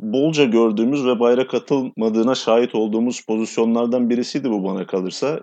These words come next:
Neden bayrak atıldı demiyorum. Çünkü tamamen bir yargı meselesi. Hakeme kalmış bir şey. Ama ben biraz ağır buldum o kararı ki o da çok kritik oldu. Yani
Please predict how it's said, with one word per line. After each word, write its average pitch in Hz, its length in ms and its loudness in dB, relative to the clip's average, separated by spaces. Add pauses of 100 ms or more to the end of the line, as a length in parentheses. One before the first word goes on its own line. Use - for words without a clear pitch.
(420)
Neden 135 480 2 (100)
bayrak 131 400 2
atıldı 139 420 2
demiyorum. 123 540 0
Çünkü 113 460 -2 (160)
tamamen 117 480 4
bir 113 200 2
yargı 101 440 4
meselesi. 92 640 -4
Hakeme 98 440 -4
kalmış 87 420 -4
bir - 60 -10
şey. - 340 -4
Ama 120 460 0
ben 123 200 2
biraz 120 240 2
ağır 123 240 6
buldum 95 400 -2
o 92 80 -6
kararı 98 640 -4 (160)
ki - 100 -8
o 117 140 0
da 107 280 2
çok - 240 -6
kritik 107 320 -6
oldu. 90 180 -4
Yani 90 260 -2